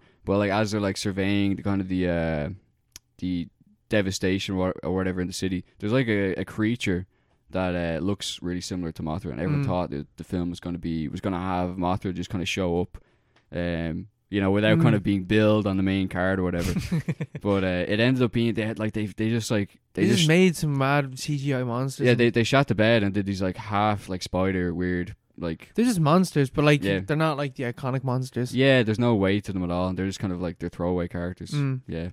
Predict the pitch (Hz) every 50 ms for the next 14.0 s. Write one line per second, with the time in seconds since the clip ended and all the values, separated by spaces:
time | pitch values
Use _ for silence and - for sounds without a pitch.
0 | - - 80 90 90 92 92 90 92 - - - _ _ _ _ _ _ - -
1 | _ - - - 85 98 110 107 - 113 110 110 117 127 120 104 92 101 101 92
2 | 87 85 82 - - 113 135 147 131 131 107 95 98 92 92 101 113 123 120 101
3 | 95 107 120 110 107 98 95 92 - - 92 - 90 90 87 85 90 - 80 78
4 | 82 87 90 73 - - - 80 - - - - - - 71 73 - - 87 90
5 | 78 - - - _ _ _ _ _ _ - - - - 104 101 95 85 80 82
6 | 90 98 90 147 - - 151 156 - 117 117 - - 120 120 131 - - - -
7 | - 107 104 107 107 - - - 135 131 139 135 123 107 - - - - 107 107
8 | 107 110 87 110 110 - 113 113 127 123 110 113 104 101 101 98 98 95 95 -
9 | 95 92 95 - - 90 90 90 95 - - 98 87 - - 92 90 92 90 95
10 | 87 87 90 - 73 78 110 110 117 113 113 110 104 - - _ _ _ _ _
11 | _ _ _ _ _ _ - - 98 95 92 87 95 98 95 92 - - 98 90
12 | 92 95 90 73 82 85 - 95 87 90 92 85 90 85 87 90 90 - 90 85
13 | - - - - _ - - - 151 147 147 139 135 127 - 87 85 90 87